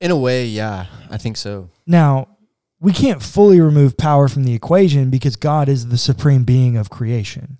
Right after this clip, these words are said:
Speaker 1: Right.
Speaker 2: And so he will always be the most powerful.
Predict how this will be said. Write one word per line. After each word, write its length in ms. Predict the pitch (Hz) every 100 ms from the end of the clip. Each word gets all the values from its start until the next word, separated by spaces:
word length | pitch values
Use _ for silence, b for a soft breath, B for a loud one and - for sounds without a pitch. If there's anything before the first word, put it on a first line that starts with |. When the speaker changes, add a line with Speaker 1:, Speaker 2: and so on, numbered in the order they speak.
| _
Speaker 1:
Right. 260 | 98 80 -
Speaker 2:
And 140 | - 147
so 160 | 151
he 240 | 127 - 208
will 240 | 165 147 -
always 580 | 151 160 147 143 131 104
be 360 | 120 156 127
the 240 | 113 123 147
most 360 | 131 127 -
powerful. 800 | - 139 117 107 113 - _ _